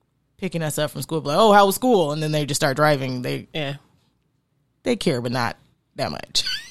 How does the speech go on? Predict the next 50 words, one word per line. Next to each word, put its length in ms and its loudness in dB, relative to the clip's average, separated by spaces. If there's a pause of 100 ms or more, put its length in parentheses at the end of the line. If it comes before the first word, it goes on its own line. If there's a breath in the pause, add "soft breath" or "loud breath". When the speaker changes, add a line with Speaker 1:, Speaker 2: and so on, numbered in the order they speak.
(140)
Speaker 1:
You 160 6
know 100 8
what 100 6
I 20 4
mean? 180 0
So, 120 0
like, 120 2
Speaker 2:
Yeah. 200 -2 (120)
Speaker 1:
I 120 4
make 180 2
it 80 0
a 60 0
point 240 -2
to, 60 -8
like, 180 -6
listen 480 0
to 100 0
my 200 -4
niece 360 -8 (300 soft breath)
so 160 -2
that 160 2
hopefully 420 0
she 240 0
can 180 -4
feel 260 0
confident 680 2 (680)
in 120 4
speaking 640 2 (120)
her 180 0
mind 560 -2 (800)
and 200 2
then 120 0
doing 320 0
it 100 0
in 120 -2
a 80 -2
way 180 0
where 140 -2
it's 160 -4
constructive, 540 -8
where 100 -10
she's 200 -6
not 200 -6
just 280 -6
freaking 320 -8
out, 200 -6
having 260 -4
a 40 -8
temper 240 -6
tantrum. 460 -12